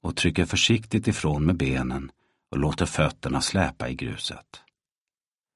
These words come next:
Det som hände här vid gungställningen,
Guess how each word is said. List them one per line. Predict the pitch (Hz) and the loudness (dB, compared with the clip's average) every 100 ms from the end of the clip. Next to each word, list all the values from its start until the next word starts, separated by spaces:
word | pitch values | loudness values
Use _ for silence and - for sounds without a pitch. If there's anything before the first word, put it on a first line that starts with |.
| _ _ _ | _ _ _
Det | - 78 | 0 0
som | - 78 | 2 4
hände | 95 92 76 87 | 6 6 6 4
här | 87 110 69 60 | 4 4 2 -2
vid | 73 76 | -6 2
gungställningen, | 90 76 - 92 98 87 64 60 58 | 4 4 0 0 2 2 0 -4 -10